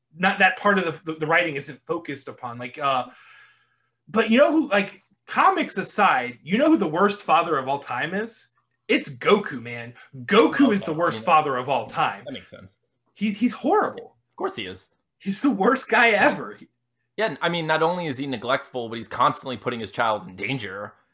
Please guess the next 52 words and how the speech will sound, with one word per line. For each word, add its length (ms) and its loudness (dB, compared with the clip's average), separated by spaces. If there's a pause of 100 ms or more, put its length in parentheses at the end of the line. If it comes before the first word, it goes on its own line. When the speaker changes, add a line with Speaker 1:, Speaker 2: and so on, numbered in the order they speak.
Speaker 2:
And 120 0
then 80 2
Speaker 1:
One 80 2
hundred 180 2
percent. 360 -4 (220)
Speaker 2:
Yeah. 260 0
Speaker 1:
He 120 6
literally, 420 4
he 220 -4
literally 340 2
dies 440 4
at 60 -6
the 80 0
end 100 2
of 60 -2
the 60 -10
Cell 220 0
Saga 300 2
and 220 -8
asks 360 0
to 80 0
not 240 0
be 100 -10
brought 340 2
back. 280 0
They 240 0
could 180 -2
wish 220 2
him 100 -2
back 240 4
with 140 -6
everyone 320 0
else. 220 -2 (180)
He's 120 0
like, 160 0 (120)
"Nah, 140 4 (160)
I'm 120 2
gonna 220 2
train 360 2
in 100 0
the 100 -2
afterlife." 800 -4
Speaker 2:
Yeah, 300 0 (180)
yeah, 240 0
he's, 400 -8 (160)
I 60 -4
mean, 180 -14 (160)
Goku 260 -8
is 120 -14
the 80 -16
worst 220 -12
father. 380 -14